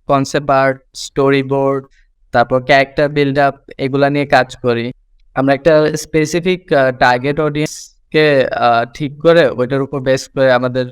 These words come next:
স্টোরির কাজ স্টার্ট করি। Then, আহ, যখন স্টোরির কাজটা শুরু হয় আমরা হায়ারিং প্রসেসে যাই। আমরা বিভিন্ন দেশের বিভিন্ন লোকজনকে হায়ার করতেছিলাম, 'cause, আহ, বাংলাদেশে আমরা পর্যাপ্ত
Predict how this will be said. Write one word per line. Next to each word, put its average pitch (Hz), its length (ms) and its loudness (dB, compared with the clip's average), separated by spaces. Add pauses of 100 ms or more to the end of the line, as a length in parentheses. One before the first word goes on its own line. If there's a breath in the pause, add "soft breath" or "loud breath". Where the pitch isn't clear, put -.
(440)
স্টোরির 147 440 -2
কাজ 147 240 0
স্টার্ট 127 360 -2 (100)
করি। 151 340 -4 (440)
Then, 160 360 2
আহ, 127 500 0 (420)
যখন 139 280 -4
স্টোরির 156 440 0
কাজটা 190 400 0
শুরু 175 260 -4
হয় 151 200 2
আমরা 139 560 0 (380)
হায়ারিং 131 460 2
প্রসেসে 139 500 -6
যাই। - 260 -6 (760)
আমরা 135 280 2 (320)
বিভিন্ন 151 440 -4
দেশের 151 320 0
বিভিন্ন 139 560 0
লোকজনকে 135 560 -2
হায়ার 131 200 2
করতেছিলাম, 135 560 -6
'cause, 127 520 -2
আহ, - 160 -2 (200)
বাংলাদেশে 139 580 0
আমরা 143 260 -2
পর্যাপ্ত 135 480 -2